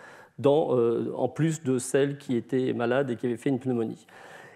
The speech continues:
Et cette réémergence nous a donné l'occasion de réétudier de façon très fine le passage, finalement, du virus de la civette à l'homme. Parce que ça, on l'avait raté sur la première épidémie,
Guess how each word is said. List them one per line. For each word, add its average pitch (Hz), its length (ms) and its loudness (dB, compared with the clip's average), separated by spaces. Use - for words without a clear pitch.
Et 165 100 6
cette 185 240 2
réémergence 190 640 4
nous 160 140 4
a - 20 4
donné 170 220 4
l'occasion 165 680 2
de 135 420 0
réétudier 170 760 2
de 143 80 -6
façon 147 240 -2
très - 160 -2
fine 185 420 -4
le 143 120 2
passage, 180 520 0
finalement, 147 520 0
du 156 180 -2
virus 160 460 0
de 139 100 2
la 160 100 4
civette 160 480 -2
à 151 60 0
l'homme. 131 320 2
Parce - 180 -6
que 165 140 2
ça, 175 320 -2
on 156 80 2
l'avait 147 180 4
raté 170 340 2
sur 175 140 -4
la 131 60 0
première 139 260 -2
épidémie, 135 480 -2